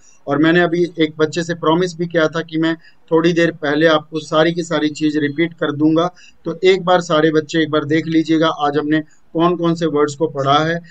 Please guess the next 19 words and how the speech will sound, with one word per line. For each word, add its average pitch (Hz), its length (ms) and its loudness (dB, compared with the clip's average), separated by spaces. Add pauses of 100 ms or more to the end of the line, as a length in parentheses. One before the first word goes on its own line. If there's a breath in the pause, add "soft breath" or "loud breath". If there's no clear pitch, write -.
(160 loud breath)
तो 160 120 4
हमने 165 380 2
इन 180 200 -2 (120)
तमाम 175 460 2
twenty 165 380 -4
words 156 240 0
को 160 120 -6
पढ़ा 143 260 0
है, 160 120 0 (340 soft breath)
जिसके 156 240 -2
अंदर 170 280 2
पहले 156 360 0 (120)
page 156 300 0
पर 160 220 0
ये 147 180 -2
words 147 280 0
थे 165 240 -2
क्रॉनिक, 165 840 0 (400)
chronicle, 160 580 2